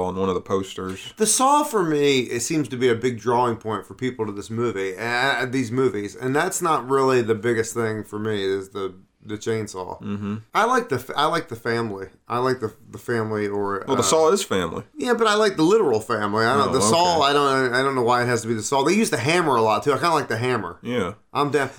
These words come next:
Speaker 2: They use the hammer a lot in this movie, and I like the, the really long scene with the grandpa's trying to get the good hit with the hammer.
Speaker 1: Mm-hmm.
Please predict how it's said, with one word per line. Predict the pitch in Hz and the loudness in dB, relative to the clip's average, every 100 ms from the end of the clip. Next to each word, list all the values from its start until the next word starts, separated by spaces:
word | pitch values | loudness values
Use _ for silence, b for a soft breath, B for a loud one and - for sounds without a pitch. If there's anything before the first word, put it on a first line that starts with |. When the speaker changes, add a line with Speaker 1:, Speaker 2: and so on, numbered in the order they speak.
| - | 0
Speaker 2:
They | 208 | 2
use | 233 185 | 2 0
the | |
hammer | 143 156 170 156 | 0 0 2 2
a | 131 | 2
lot | 135 127 | 2 2
in | 123 | 0
this | 139 | -4
movie, | 156 160 156 | 0 2 4
and | 139 | 4
I | 131 | 4
like | 160 185 | 2 2
the, | 170 | 0
the | 131 127 123 113 | 0 0 2 0
really | 117 135 139 | 0 2 4
long | 123 127 131 | 4 2 2
scene | 123 139 135 123 | -2 -2 -2 -2
with | 110 | -4
the | |
grandpa's | 107 113 127 120 120 113 | -2 0 0 0 0 0
trying | - 123 117 | -2 -2 -2
to | |
get | 110 113 | -4 -6
the | 101 | -4
good | 117 110 | -4 -2
hit | 123 | -4
with | 98 | -4
the | 104 | -10
hammer. | 104 117 120 120 113 | -6 -4 0 -2 -4
Speaker 1:
Mm-hmm. | 117 101 101 | -8 -8 -8